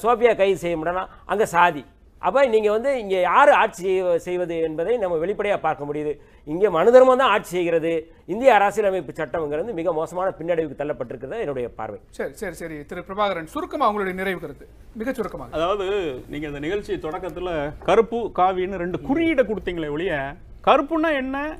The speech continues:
Speaker 3: காவிங்கிற என்னங்கிற ஒரு விளக்கத்தை கொடுக்கல.
Speaker 2: அந்த
Speaker 3: அதனால
Speaker 2: குறியீடு
Speaker 3: நான்
Speaker 2: சித்தாந்தத்திற்கான குறியீடு. அதை
Speaker 3: அதான்
Speaker 2: பத்தி தான்
Speaker 3: சொல்றேன்.
Speaker 2: நம்ம
Speaker 3: அந்த சித்தாந்தத்தோட, இப்போ அதனால அவர், நம்ம வன்னியரசு என்ன பண்ணிட்டாரு, அவருக்கு வேணுங்கிற விளக்கத்தை ஏத்திக்கிடுறார். அந்த காவின்னா இப்படிதான் இருக்கும், காவின்னா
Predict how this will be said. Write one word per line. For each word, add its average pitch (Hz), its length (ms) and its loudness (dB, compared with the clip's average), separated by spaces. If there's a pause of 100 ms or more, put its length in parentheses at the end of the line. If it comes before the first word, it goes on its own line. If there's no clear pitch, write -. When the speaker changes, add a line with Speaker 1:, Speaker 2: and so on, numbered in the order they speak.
(140)
Speaker 3:
காவிங்கிற 269 580 0
என்னங்கிற 254 500 -2
ஒரு 208 140 0
விளக்கத்தை 254 380 0
கொடுக்கல. 175 340 -6 (320)
Speaker 2:
அந்த 233 240 0
Speaker 3:
அதனால 269 180 2
Speaker 2:
குறியீடு 330 300 0
Speaker 3:
நான் - 100 -8
Speaker 2:
சித்தாந்தத்திற்கான 294 800 0
குறியீடு. 202 400 -4
அதை 220 160 0
Speaker 3:
அதான் 247 40 4
Speaker 2:
பத்தி 320 140 6
தான் 370 100 6
Speaker 3:
சொல்றேன். 208 240 4
Speaker 2:
நம்ம 156 100 0
Speaker 3:
அந்த - 0 -
சித்தாந்தத்தோட, 214 1080 2
இப்போ 135 280 -4 (100)
அதனால 240 380 0
அவர், 214 240 -2
நம்ம 185 220 -8 (380)
வன்னியரசு 247 340 2
என்ன 233 200 -2
பண்ணிட்டாரு, 202 320 0
அவருக்கு 269 360 6
வேணுங்கிற 330 360 4
விளக்கத்தை 262 520 4
ஏத்திக்கிடுறார். 202 480 4 (220)
அந்த 175 180 -4
காவின்னா 220 500 4
இப்படிதான் 202 300 0
இருக்கும், 170 360 -4 (120)
காவின்னா 180 400 -2